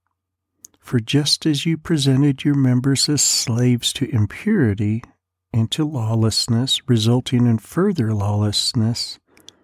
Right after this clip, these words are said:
so now present your members as slaves to righteousness, resulting in sanctification."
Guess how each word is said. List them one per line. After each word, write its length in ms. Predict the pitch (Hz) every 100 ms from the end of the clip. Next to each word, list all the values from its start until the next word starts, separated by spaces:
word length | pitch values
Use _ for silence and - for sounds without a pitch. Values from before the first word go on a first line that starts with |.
| _ _ _ _
so 400 | - - 147 151
now 320 | 180 131 123 123
present 580 | - 123 - 127 -
your 120 | 143 139
members 560 | 127 117 117 120 - -
as 160 | 113 -
slaves 680 | - - 117 123 127 - -
to 160 | -
righteousness, 1400 | 123 117 120 139 131 - - 131 - - 101 104 - - _ _ _ _ _ _ _ _ -
resulting 680 | 135 117 135 143 - 131 131
in 200 | 120 - _ _ _
sanctification." 1800 | - - - 123 123 - - 120 - 123 - - 110 104 - - 92 92